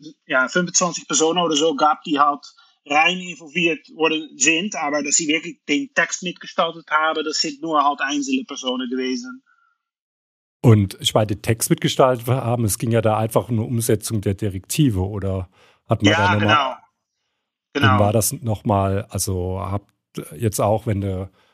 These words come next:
Speaker 2: können wir ja schon gleich reingehen ins Thema, also wenn den Vergleich, den hören wir ja auch, au-, also eigentlich weniger oft, aber es gibt natürlich Asset Manager gerade aus dem Schweizer Markt, die sagen, hm, Liechtenstein oder Luxemburg.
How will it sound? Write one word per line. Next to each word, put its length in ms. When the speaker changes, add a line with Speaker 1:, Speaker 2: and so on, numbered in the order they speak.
Speaker 2:
können 140
wir 60
ja 80
schon 160
gleich 320
reingehen 380
ins 140
Thema, 220
also 180
wenn 140
den 160
Vergleich, 600
den 120
hören 140
wir 80
ja 160
auch, 220
au-, 280
also 180
eigentlich 320
weniger 420
oft, 280
aber 200
es 120
gibt 180
natürlich 360
Asset 280
Manager 500
gerade 460
aus 160
dem 140
Schweizer 520
Markt, 300
die 60
sagen, 380
hm, 140
Liechtenstein 640
oder 140
Luxemburg. 720